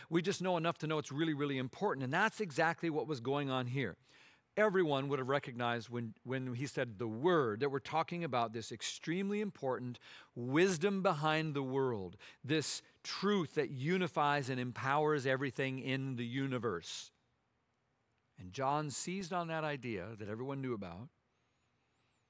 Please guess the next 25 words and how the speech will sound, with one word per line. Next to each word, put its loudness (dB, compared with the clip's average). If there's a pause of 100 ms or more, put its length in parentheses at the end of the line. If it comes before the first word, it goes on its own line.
(180)
and -8
he -4
says, -2
You -8
see, -4
all 4
of -4
your -2
lives, -2
Greeks, -10 (1200)
you've -6
been -4
fascinated 2
with 2
and -6
searching -4
for -4 (240)
this -2
elusive, 0
powerful 2
mind 0
of -10
God, -10
this -6
elusive 0